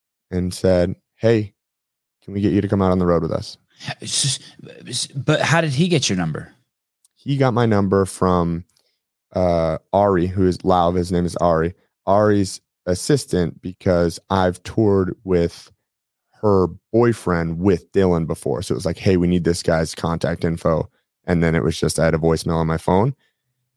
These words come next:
Speaker 1: And I, I reached with my business partners at Big Night. I'm like, "Hey, do we, do we find this beneficial for me to go on the road?" He has kind of two weeks left to tour, but just wants some structure, wants to get some diet,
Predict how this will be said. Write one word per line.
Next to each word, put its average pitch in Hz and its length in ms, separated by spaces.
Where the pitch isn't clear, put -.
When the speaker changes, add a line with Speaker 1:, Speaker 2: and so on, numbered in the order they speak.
Speaker 1:
And 87 420
I, 87 220
I 87 100
reached 92 340
with 90 380
my 85 140
business 92 320
partners 85 440
at 80 240
Big 113 140
Night. 82 240
I'm - 120
like, 85 120
"Hey, 92 160
do 85 100
we, 85 100
do - 280
we 87 80
find 85 320
this 85 120
beneficial 85 680
for 90 80
me 87 100
to 82 80
go 85 120
on 85 120
the 82 80
road?" 90 340
He 113 80
has 101 120
kind 107 140
of 92 100
two 113 180
weeks 101 220
left 95 140
to - 60
tour, 123 260
but 98 160
just - 200
wants 120 200
some 107 140
structure, - 480
wants 92 320
to 90 280
get - 180
some 104 200
diet, 92 440